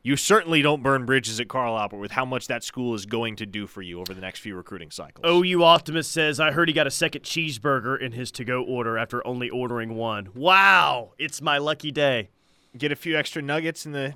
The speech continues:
Speaker 2: That's
Speaker 1: Chick-fil-A
Speaker 2: what happens.
Speaker 1: combo.
Speaker 2: That's
Speaker 1: Like,
Speaker 2: what happens if you're an O U commits.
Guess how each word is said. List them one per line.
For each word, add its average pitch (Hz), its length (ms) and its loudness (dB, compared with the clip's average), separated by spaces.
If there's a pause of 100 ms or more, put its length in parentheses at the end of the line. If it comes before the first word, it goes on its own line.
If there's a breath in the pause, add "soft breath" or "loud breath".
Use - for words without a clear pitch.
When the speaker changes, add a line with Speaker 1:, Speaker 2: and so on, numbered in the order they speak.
Speaker 2:
That's 135 120 -6
Speaker 1:
Chick-fil-A 170 100 0
Speaker 2:
what 226 140 8
happens. 180 480 8
Speaker 1:
combo. 208 260 6
Speaker 2:
That's 156 140 6
Speaker 1:
Like, 151 180 10
Speaker 2:
what 220 140 8
happens 277 400 6
if 226 120 -2
you're 220 140 6
an 208 80 6
O 220 80 6
U 226 220 0
commits. 208 560 -2